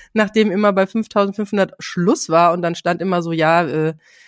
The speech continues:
das, da, das soll dann untereinander geregelt werden, da machen wir jetzt keinen Vorschlag. Und jetzt plötzlich haben sie es gerade, wie gesagt, einmal verdoppelt bis elftausend hoch.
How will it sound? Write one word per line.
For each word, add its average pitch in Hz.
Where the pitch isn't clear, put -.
das, 175
da, 156
das 156
soll 170
dann 175
untereinander 165
geregelt 151
werden, 147
da 147
machen 151
wir 156
jetzt 151
keinen 139
Vorschlag. 160
Und 160
jetzt 156
plötzlich 160
haben 165
sie 156
es -
gerade, 151
wie 147
gesagt, 151
einmal 151
verdoppelt 151
bis 147
elftausend 151
hoch. 180